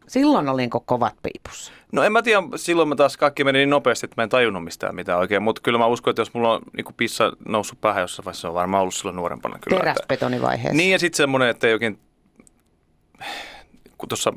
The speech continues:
Speaker 2: mainostit mulle äsken, että mä oon kovasti tuolta maalta kotoisin, <laughs> niin tota, niin kyllä se maalta tulemisen, <laughs> se kyllä se huomasi silloin joskus, että ei oikein tiedä, miten, miten päin pitäisi istua ja seistä ja puhua ja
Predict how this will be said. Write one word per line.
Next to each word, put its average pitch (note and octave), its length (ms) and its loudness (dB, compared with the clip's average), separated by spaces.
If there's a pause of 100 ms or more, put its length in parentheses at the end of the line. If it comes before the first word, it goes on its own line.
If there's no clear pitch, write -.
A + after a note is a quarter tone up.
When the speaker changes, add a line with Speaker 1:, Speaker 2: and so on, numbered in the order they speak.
Speaker 2:
mainostit G#2+ 460 -2
mulle G2 180 0
äsken, - 240 -6
että - 100 -18
mä F#2 60 -10
oon F2 80 -12
kovasti F#2 280 -6
tuolta - 180 -6
maalta G2 340 0
kotoisin, - 400 -8
<laughs> G#2+ 80 -10
niin C3+ 80 -4
tota, G#2+ 300 -2 (360)
niin C3 100 -2
kyllä C#3+ 140 4
se D#3+ 120 4
maalta D#3 440 0
tulemisen, D3 540 2 (120)
<laughs> - 60 -2
se E3+ 180 0
kyllä D3 160 2
se D3+ 100 2
huomasi C#3 340 2
silloin G#2+ 200 0
joskus, G#2 200 -2
että F#2 220 0
ei A2+ 140 4
oikein A2 300 2
tiedä, G#2 200 0
miten, G2+ 220 -4 (320)
miten A2 260 2
päin G#2 180 0
pitäisi - 360 -6
istua - 320 -10
ja - 60 -4 (1080)
seistä - 360 -4
ja - 100 -2
puhua F#2 300 -4
ja - 100 -10